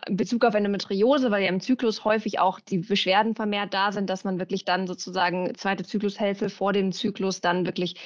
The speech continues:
vielleicht auch ein bisschen darauf verzichtet, damit man dann diesen kurzfristigen Effekt für die Entzündung nicht unbedingt hat, ne? Also, dass man wirklich,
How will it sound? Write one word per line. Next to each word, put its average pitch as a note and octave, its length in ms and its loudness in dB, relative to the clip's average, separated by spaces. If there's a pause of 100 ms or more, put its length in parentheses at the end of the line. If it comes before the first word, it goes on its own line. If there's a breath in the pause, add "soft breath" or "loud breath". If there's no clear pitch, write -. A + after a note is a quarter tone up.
(240 loud breath)
vielleicht F#3+ 240 2
auch F#3 120 2
ein G3+ 60 6
bisschen F#3 260 0
darauf F3+ 240 0
verzichtet, G3 420 -2
damit F#3 220 2
man F#3 160 0
dann F3+ 100 2
diesen F3 220 -2
kurzfristigen G3+ 600 -2
Effekt G3 340 -2
für G3 120 0
die F3+ 120 2
Entzündung F3 500 2
nicht - 160 -4
unbedingt D#3+ 480 -4
hat, - 160 -4
ne? G#3+ 180 2
Also, F3+ 140 0
dass F3 200 -4
man F3 140 0
wirklich, F3+ 300 -2